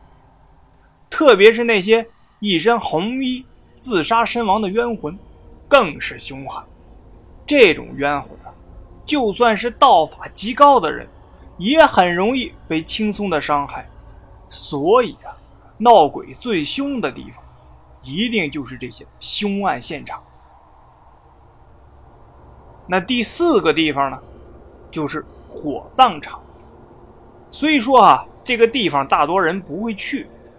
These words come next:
也要在这说明一下，有两个地方阴气最重，一个是停尸房，另一个是骨灰堂。当然啊，在焚化的地方呢，反而没事儿，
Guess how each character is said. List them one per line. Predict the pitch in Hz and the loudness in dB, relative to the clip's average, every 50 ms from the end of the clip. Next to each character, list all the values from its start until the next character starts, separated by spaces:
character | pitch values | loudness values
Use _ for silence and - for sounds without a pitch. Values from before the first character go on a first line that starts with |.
| - - - - - - - - - - | -20 -20 -20 -20 -20 -20 -20 -20 -10 -2
也 | 147 165 202 | 2 4 6
要 | 262 285 262 | 8 8 6
在 | 208 185 | 6 4
这 | 175 202 | 2 2
说 | 196 - - 262 269 269 | 0 -2 -2 2 4 4
明 | 233 175 170 190 | 4 4 0 0
一 | |
下， | 185 180 160 - - - - | 2 0 0 0 -4 -10 -8
有 | - 202 247 233 | -6 -4 0 2
两 | 180 147 120 104 127 | 2 2 2 2 -2
个 | 143 190 | -6 -6
地 | 196 262 233 175 | -4 -4 -4 -4
方 | 139 135 123 120 - - - - | -4 -6 -8 -8 -12 -16 -18 -8
阴 | 170 208 220 220 | -6 -4 -2 -2
气 | 214 - - 185 | -4 -6 -8 -10
最 | 165 202 190 170 | -6 -6 -6 -4
重， | 170 196 165 - - - - - - _ _ _ _ _ - - - - _ _ _ _ _ | -4 -6 -10 -12 -16 -20 -20 -20 -20 _ _ _ _ _ -20 -20 -20 -20 _ _ _ _ _
一 | 147 151 175 233 | -6 -4 -2 2
个 | 247 254 202 | 2 2 2
是 | - - 131 - _ _ _ - - | 2 0 -6 -10 _ _ _ -20 -16
停 | - - 151 156 185 208 | -8 -6 -4 -4 -4 -6
尸 | - - 220 220 | -8 -8 -8 -8
房， | 196 - 131 123 - - - - _ - _ _ _ _ _ _ _ _ _ _ _ _ _ _ _ - | -8 -6 -8 -8 -8 -12 -18 -20 _ -20 _ _ _ _ _ _ _ _ _ _ _ _ _ _ _ -8
另 | 247 302 320 285 233 190 160 | -4 -2 0 0 0 0 0
一 | 147 147 | 0 0
个 | 139 151 139 | 0 0 -2
是 | - - 110 - _ _ _ _ _ _ | -2 -4 -10 -14 _ _ _ _ _ _
骨 | - - 143 135 123 - - | -12 -10 -10 -10 -10 -12 -16
灰 | - - 208 214 220 220 | -10 -8 -6 -6 -6 -6
堂。 | 196 - - - 123 120 139 180 - _ _ _ _ _ _ _ _ _ _ _ _ _ _ _ _ _ _ _ _ _ | -8 -10 -10 -10 -12 -12 -14 -18 -20 _ _ _ _ _ _ _ _ _ _ _ _ _ _ _ _ _ _ _ _ _
当 | 233 240 | 6 8
然 | 220 160 151 | 8 8 6
啊， | 160 151 - - _ _ _ _ - _ | 6 4 0 -6 _ _ _ _ -20 _
在 | - - 170 165 | 0 2 2 2
焚 | 160 - 170 180 247 294 311 | 2 0 0 0 0 -4 2
化 | 311 349 320 262 | 6 6 6 6
的 | 196 165 | 6 2
地 | 165 175 185 165 | -2 -4 -4 -2
方 | 147 151 143 | 0 0 0
呢， | 139 139 147 _ _ - - | -2 -4 -8 _ _ -8 -6
反 | 120 113 | -6 -6
而 | 104 120 147 214 269 | -4 -2 -2 0 0
没 | 240 170 165 233 | 0 -2 -2 -4
事 | 220 - 262 | -2 -2 -2
儿， | - - - | -4 -4 -8